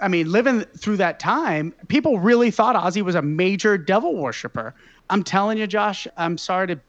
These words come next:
be, like, old here, but it was so fucking cool when Ozzy came out with that line. They say, "I worship the devil. They must be stupid or blind." 'Cause it, it was like, "Fuck you guys.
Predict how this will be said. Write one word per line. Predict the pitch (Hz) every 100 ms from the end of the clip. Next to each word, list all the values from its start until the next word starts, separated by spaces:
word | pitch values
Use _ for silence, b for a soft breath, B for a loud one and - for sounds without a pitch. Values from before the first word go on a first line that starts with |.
| -
be, | 190 185
like, | 160 139 -
old | 170 170 143
here, | 156 151
but | 156 165
it | 170
was | 165
so | - 226 233
fucking | 240 240 226 214 170
cool | 208 196
when | 180
Ozzy | 147 151 147 151 143 _
came | 160 156
out | 143
with | 143
that | 147 135
line. | 147 139 139 139
They |
say, | 127 160
"I | 143
worship | 147 147 151
the | 156
devil. | 143 135 143
They | 143
must | 139 -
be | 156
stupid | - 147
or | 151
blind." | 143 151 160 165 B B
'Cause | - 185
it, | 233
it | 233 269
was | 254
like, | 180 170 160
"Fuck | - - 262 302 -
you | 190 180
guys. | 143 101 123 139